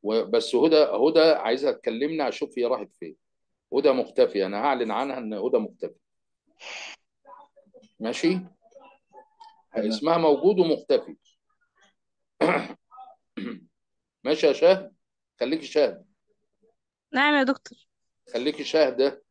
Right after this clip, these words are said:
Speaker 1: هدى مختفي.
Speaker 3: ممكن
Speaker 1: ها؟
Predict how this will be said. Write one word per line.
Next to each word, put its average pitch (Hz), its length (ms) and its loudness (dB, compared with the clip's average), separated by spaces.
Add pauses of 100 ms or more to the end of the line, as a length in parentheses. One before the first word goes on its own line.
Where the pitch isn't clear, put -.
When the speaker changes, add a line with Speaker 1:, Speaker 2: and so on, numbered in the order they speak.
(120)
Speaker 1:
هدى 147 160 0
مختفي. 123 480 -6 (2250)
Speaker 3:
ممكن 269 140 2
Speaker 1:
ها؟ 311 60 4